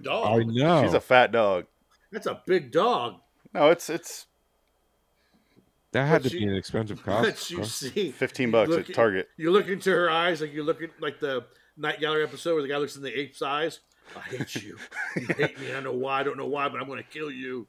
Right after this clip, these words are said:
Speaker 3: Something about us tells me I hate you.
Speaker 1: You, I hate you for millions of years.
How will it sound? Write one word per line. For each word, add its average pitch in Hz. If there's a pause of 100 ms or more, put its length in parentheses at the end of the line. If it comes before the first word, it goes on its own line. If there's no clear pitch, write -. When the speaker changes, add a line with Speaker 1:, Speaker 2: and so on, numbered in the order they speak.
(100)
Speaker 3:
Something 143
about 131
us 98
tells 120
me 127
I 101
hate 110
you. - (540)
Speaker 1:
You, 123
I 107
hate 120
you 131
for -
millions 156
of 135
years. 139